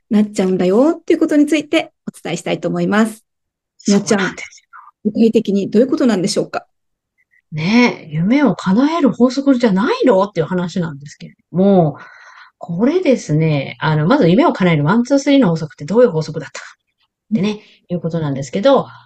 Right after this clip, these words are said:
Speaker 2: えー、もうすべての人が備えている夢を叶える仕組みなんですよね。こういう条件が整ったらこうなりますよ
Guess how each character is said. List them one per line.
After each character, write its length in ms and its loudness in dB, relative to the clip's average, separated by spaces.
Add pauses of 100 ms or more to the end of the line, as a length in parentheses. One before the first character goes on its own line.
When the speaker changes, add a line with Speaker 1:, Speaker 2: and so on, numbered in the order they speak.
(640)
Speaker 2:
え 420 -2
ー、 60 -6
も 80 -2
う 40 -4
す 140 -6
べ 80 4
て 140 -2
の 60 0
人 180 -4
が 80 -4
備 400 -2
え 20 -6
て 160 -6
い 160 -6
る 160 0
夢 220 2
を 100 2
叶 240 -2
え 60 -10
る 80 -10
仕 180 -10
組 140 0
み 580 -8
な 80 2
ん 40 -2
で 80 -6
す 120 -6
よ 60 -2
ね。 340 0 (840)
こ 160 6
う 40 -6
い 100 2
う 20 -4
条 200 6
件 160 -4
が 120 -4
整 420 -2
っ 20 -10
た 120 -2
ら 100 -2
こ 160 -4
う 40 0
な 100 0
り 100 -2
ま 140 -2
す 160 -2
よ 80 2